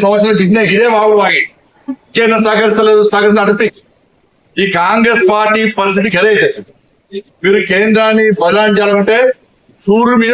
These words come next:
ఉమ్మేసినట్టు పరిస్థితి, రాత్రి ఒక్కసారి ఇంటారు, రెండు సార్లు ఇంటారు, వాడిందే పాట అన్నట్టు మీరు అదే వాడుకుంటూ పోతే ప్రజలు అదే పుట్టిస్తున్నారు. సరే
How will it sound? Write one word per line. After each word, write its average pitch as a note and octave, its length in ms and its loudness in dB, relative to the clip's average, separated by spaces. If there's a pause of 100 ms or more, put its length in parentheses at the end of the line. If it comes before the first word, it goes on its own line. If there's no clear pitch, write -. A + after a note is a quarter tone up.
ఉమ్మేసినట్టు G3+ 580 2
పరిస్థితి, D#3+ 280 -2
రాత్రి E3 480 0 (920)
ఒక్కసారి G#3 560 0
ఇంటారు, G#3 280 2 (720)
రెండు G#3+ 300 0
సార్లు G#3+ 220 0
ఇంటారు, G3+ 220 0 (1300)
వాడిందే G#3+ 420 0 (120)
పాట G#3 180 0 (140)
అన్నట్టు G#3 260 0 (260)
మీరు A3 160 2
అదే A3+ 160 2 (220)
వాడుకుంటూ A#3+ 320 0
పోతే A3+ 160 0 (100)
ప్రజలు G#3+ 240 2
అదే B3 160 0
పుట్టిస్తున్నారు. A#3 520 -2
సరే A#3+ 120 0